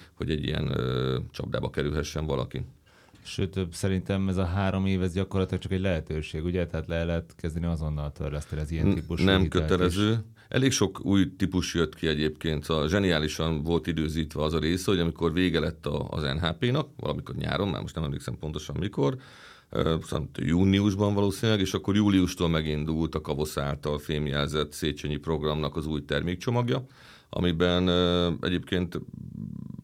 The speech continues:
Speaker 1: az volt a meglepetés, hogy azon túl, hogy, hogy hihetetlenül kedvezőek a, a, a fel-, kondíciói, a kamat feltételei, ö, és nagyon kedvezően illeszkedik ez különböző futamidőknél is,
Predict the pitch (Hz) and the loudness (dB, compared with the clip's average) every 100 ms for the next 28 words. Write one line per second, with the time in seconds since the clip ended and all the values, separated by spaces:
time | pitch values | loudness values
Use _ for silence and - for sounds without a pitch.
0 | - 50 50 - 85 95 90 85 78 - | -14 -14 -12 -2 2 2 4 2 2 0
1 | 78 78 110 135 135 - _ - _ 85 | -4 -2 0 0 -4 -14 _ -20 _ 2
2 | 85 87 85 90 82 82 78 64 - - | 4 4 2 0 2 2 0 -4 -4 -4
3 | 82 - 80 95 82 78 - 73 73 78 | -4 -4 0 2 2 -4 -4 -6 -4 -6
4 | 76 73 73 73 - - - - 50 50 | -4 -4 -2 -4 -4 -6 -6 -4 -6 -4
5 | - - - - - 82 78 73 - 78 | -6 -6 -8 -8 -6 -4 -4 -4 -4 -4
6 | 71 78 - - 78 78 85 78 98 95 | -4 -4 -8 -4 -4 -2 -2 0 -2 0
7 | 98 98 98 - - - - 85 80 78 | 4 4 2 -8 -20 -6 2 4 4 2
8 | 98 87 85 80 85 82 80 82 78 76 | 2 2 0 2 2 2 2 2 0 0
9 | 73 - 82 76 - 76 78 - - 78 | -2 -2 -2 -2 0 -2 -2 -6 -4 -2
10 | 73 73 73 78 80 80 85 90 - 95 | -4 -6 -8 -6 -4 -2 -4 -4 -2 -2
11 | 107 110 | -2 -6